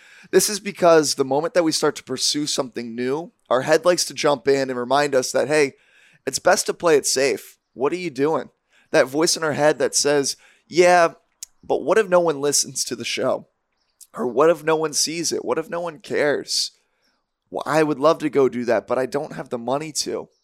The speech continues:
How would I ever take action there? I'm best where I'm at." We are all blocks of ice, and each time that we're faced with a new curiosity in our life, we're given an opportunity to actually melt away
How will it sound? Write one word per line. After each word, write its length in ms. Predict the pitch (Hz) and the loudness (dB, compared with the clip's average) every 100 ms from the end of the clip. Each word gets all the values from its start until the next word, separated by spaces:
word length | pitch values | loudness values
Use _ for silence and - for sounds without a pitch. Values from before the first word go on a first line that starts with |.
| _ _ _ _ - | _ _ _ _ -12
How 200 | 123 147 | -6 -2
would 120 | 156 | 0
I 120 | 143 | 0
ever 220 | 143 135 | 0 -2
take 260 | 131 131 127 | -6 -8 -4
action 440 | 131 - - - | -4 -4 -10 -10
there? 300 | 80 78 185 - | -14 -16 -18 -14
I'm 140 | 127 | -14
best 340 | 123 135 - - | -4 -2 -2 -10
where 160 | 120 | -10
I'm 160 | 120 104 | -8 -8
at." 220 | 120 - _ _ _ _ _ _ _ | -10 -10 _ _ _ _ _ _ _
We 140 | 160 175 | 2 4
are 100 | 156 | 4
all 300 | 131 160 165 | 4 4 2
blocks 480 | 131 147 147 - | 2 2 4 0
of 100 | 127 | 0
ice, 420 | 127 117 101 - - | 2 2 2 -2 -2
and 100 | 120 | -6
each 280 | - 160 - | -8 -6 -2
time 140 | 180 | 0
that 120 | 190 - | 0 -4
we're 140 | 139 | -6
faced 360 | - 139 143 - | -4 -2 -2 -4
with 120 | 123 | -6
a 40 | |
new 160 | 120 135 | -6 -10
curiosity 800 | - - 135 120 123 135 - 143 | -12 -4 0 2 2 2 -4 -6
in 80 | |
our 140 | 143 147 | -4 0
life, 400 | 156 196 - - | 0 -2 -8 -10
we're 140 | - | -8
given 240 | 131 165 190 | -6 -6 -4
an 80 | 170 | -2
opportunity 520 | 151 135 - 147 151 | -2 -4 -10 -10 -8
to 100 | 147 | -6
actually 340 | 135 - 127 | -4 -6 -12
melt 340 | 117 131 147 - | -4 2 2 0
away 420 | 123 139 156 185 | 2 4 4 0